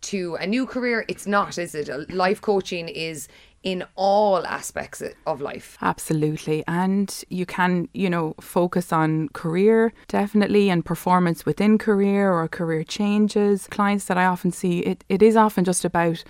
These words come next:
Speaker 2: change in their world. Maybe they just want to start something new or,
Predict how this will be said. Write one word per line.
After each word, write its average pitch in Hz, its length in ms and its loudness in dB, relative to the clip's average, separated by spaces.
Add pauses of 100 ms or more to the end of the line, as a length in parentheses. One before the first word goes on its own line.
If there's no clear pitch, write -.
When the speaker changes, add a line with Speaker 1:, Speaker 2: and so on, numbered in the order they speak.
Speaker 2:
change 180 480 0
in 170 140 -2
their 160 120 0
world. 160 400 -6
Maybe 214 280 2
they 185 180 -2
just - 300 -6
want 170 240 -2
to 165 320 -2 (300)
start 175 380 -2
something 170 400 0
new 202 520 2
or, 165 400 -4